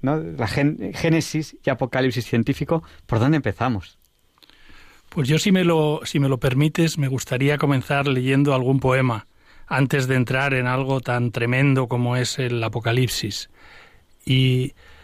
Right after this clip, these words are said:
Speaker 2: he escogido unos cuantos poemas cortitos que he traído hoy para compartirlos con todos ustedes.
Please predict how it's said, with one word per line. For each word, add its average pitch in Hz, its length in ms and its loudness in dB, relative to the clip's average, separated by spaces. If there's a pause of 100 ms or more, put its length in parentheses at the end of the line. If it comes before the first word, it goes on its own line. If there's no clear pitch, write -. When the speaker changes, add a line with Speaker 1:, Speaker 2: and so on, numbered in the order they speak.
(120)
Speaker 2:
he 165 100 2
escogido 190 460 2
unos 175 200 2
cuantos 170 420 0
poemas 156 380 0
cortitos 139 560 0
que - 80 -2
he 131 40 -2
traído 135 440 2
hoy 139 160 4
para 127 200 0
compartirlos 131 640 -2
con 127 160 -2
todos 123 320 0
ustedes. 113 640 -4